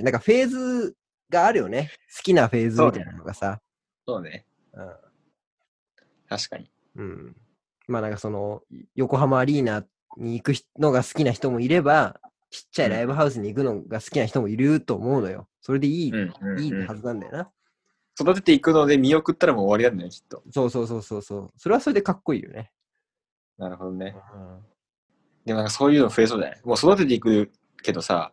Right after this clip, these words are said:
Speaker 2: なんか見送られる先なさそうじゃん。その流行がなかったら。
Speaker 1: <laughs> ああ、そうだ。大きくなったながなくなるみたいなね。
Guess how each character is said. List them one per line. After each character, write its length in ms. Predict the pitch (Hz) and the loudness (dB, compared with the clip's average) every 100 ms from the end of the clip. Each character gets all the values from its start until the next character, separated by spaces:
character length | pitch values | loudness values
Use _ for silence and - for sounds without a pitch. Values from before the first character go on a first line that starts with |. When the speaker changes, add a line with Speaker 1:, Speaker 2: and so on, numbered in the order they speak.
| - | -6
Speaker 2:
な 80 | |
ん 40 | 107 | -2
か 80 | 98 | 2
見 160 | 131 | 6
送 180 | 185 208 | 6 4
ら 60 | 202 | 4
れ 60 | |
る 60 | 196 | 2
先 200 | 185 180 | 0 -2
な 100 | 165 | -2
さ 80 | 180 | 2
そ 100 | 175 | 2
う 20 | |
じ 40 | |
ゃ 40 | 87 | 2
ん。 60 | - | -4
そ 100 | 104 | -2
の 60 | |
流 140 | 104 123 | 2 4
行 100 | 127 | 6
が 100 | 120 | 4
な 60 | |
か 60 | 117 | 2
っ 80 | - | -8
た 80 | - | -10
ら。 120 | - _ _ | -12 _ _
Speaker 1:
<laughs> 580 | - 180 214 196 151 123 - - - | 0 2 4 4 4 0 -6 -20 -10
あ 160 | - 127 | 0 2
あ、 60 | 120 | 4
そ 80 | 135 | 2
う 40 | |
だ。 80 | 107 | 2
大 120 | 151 | 0
き 160 | - 240 | 0 4
く 100 | 214 | 6
な 100 | 208 | 6
っ 60 | |
た 80 | 156 | 4
な 120 | 131 | 4
が 100 | 120 | 2
な 160 | 107 123 | 2 -2
く 200 | - 147 | 0 4
な 140 | 151 | 6
る 100 | 147 | 6
み 100 | 135 | 2
た 80 | 107 | -2
い 40 | 73 | -6
な 120 | 104 | -10
ね。 160 | 123 | -12